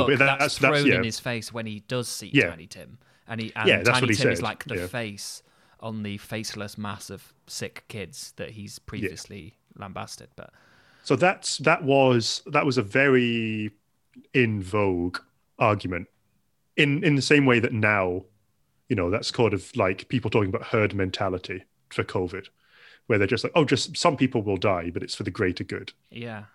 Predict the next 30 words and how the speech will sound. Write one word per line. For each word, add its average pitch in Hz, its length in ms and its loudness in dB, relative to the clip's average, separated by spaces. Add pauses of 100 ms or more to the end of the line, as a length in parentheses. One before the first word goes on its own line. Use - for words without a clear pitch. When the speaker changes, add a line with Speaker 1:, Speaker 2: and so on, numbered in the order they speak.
Speaker 2:
It's 104 100 -4
just - 100 0
Speaker 1:
yeah. 151 40 8
Speaker 2:
almost 131 200 4
sort 123 140 6
of 110 80 0
like 113 180 2
proto-Darwinian 95 1120 2
idea 90 420 -2
of 87 360 -12
survival. 87 560 -4 (320)
Speaker 1:
Well, 139 80 -6
it's 110 100 -14
brushing 139 380 -6
against 104 420 -10 (160)
the - 80 -20 (100)
sort 101 200 -18
of 110 60 -18
dark 107 280 -6
side 104 280 -8
of 101 220 -16
eugenics 113 800 -12
and 104 220 -18 (680)
Speaker 2:
Yeah, 113 240 4 (100)
where 104 200 4
you 95 100 4
Speaker 1:
Yeah. 98 60 4
Speaker 2:
just, 107 380 -4 (680)
if - 180 -2
you're 92 180 2